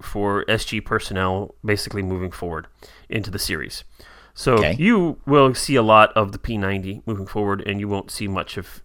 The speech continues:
Speaker 1: anything else.
Speaker 2: Gotcha.
Speaker 1: Um, of course, when Daniel pulls the bullet out of Chaka's hand, he mentions Androcles and the Lion. Uh, it's worth noting that this is a story from, uh,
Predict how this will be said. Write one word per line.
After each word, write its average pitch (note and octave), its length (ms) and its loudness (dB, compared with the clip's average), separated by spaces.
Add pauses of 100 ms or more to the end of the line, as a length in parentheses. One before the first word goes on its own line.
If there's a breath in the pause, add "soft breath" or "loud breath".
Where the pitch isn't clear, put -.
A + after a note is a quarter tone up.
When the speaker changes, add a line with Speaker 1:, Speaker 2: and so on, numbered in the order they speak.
Speaker 1:
anything F2+ 320 -8
else. F2 220 -12 (440)
Speaker 2:
Gotcha. D2 280 -4 (640)
Speaker 1:
Um, F#2 540 -2 (440)
of - 60 -20
course, D#3+ 300 6
when C3 360 4
Daniel B2 320 4
pulls B2 300 0
the A#2 80 -4
bullet A#2 280 4
out G#2 140 6
of G#2 240 -2
Chaka's G#2 440 2
hand, F3+ 680 4
he B2+ 380 -4
mentions A#2+ 460 -4
Androcles G#2 520 -2
and F#2+ 100 -4
the F2+ 60 -2
Lion. D3 540 6 (680 soft breath)
Uh, F#2+ 560 6
it's G#2+ 220 -4
worth A#2 220 -4
noting A#2 340 2
that G#2+ 240 2 (240)
this A2 300 -2
is A2 140 -4
a A2 40 -4
story G2+ 440 -4
from, F#2+ 720 -6
uh, F#2+ 540 -8